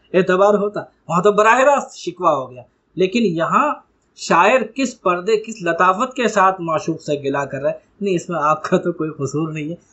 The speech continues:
मेरी उम्र ने ही वफा नहीं की, आपका व-, वादा वफा तो होता,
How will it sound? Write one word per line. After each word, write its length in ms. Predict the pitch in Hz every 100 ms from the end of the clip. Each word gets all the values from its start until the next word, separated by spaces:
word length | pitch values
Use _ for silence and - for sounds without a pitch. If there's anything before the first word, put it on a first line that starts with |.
| _
मेरी 220 | 170 190 220
उम्र 300 | 202 208 208
ने 80 |
ही 100 | 208 208
वफा 320 | 190 196 185
नहीं 180 | 185 175
की, 220 | 175 180 _ _ _ 165
आपका 640 | 175 196 - 214 214 202
व-, 260 | 151 151 143
वादा 280 | 147 156
वफा 300 | 165 156 170
तो 160 | 165 165
होता, 440 | 139 143 135 -